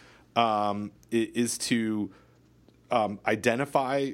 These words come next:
people in the community who self-report washing poultry or chicken or meat, bring them into, uh, kitchens,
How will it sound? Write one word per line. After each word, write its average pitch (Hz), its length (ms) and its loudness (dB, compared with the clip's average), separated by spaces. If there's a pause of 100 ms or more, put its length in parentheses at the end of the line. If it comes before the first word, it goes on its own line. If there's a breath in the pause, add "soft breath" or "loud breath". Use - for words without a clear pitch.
(120)
people 131 440 -2
in 113 60 -4
the 110 80 -2
community 123 540 -2
who 101 540 -2
self-report 113 920 -2
washing 110 600 -4
poultry 127 500 -2
or 101 200 -2
chicken 123 420 -4
or 101 200 -2
meat, 113 400 -6 (600 loud breath)
bring 135 320 0
them 127 180 0
into, 135 720 -2
uh, 110 280 0
kitchens, 156 640 -4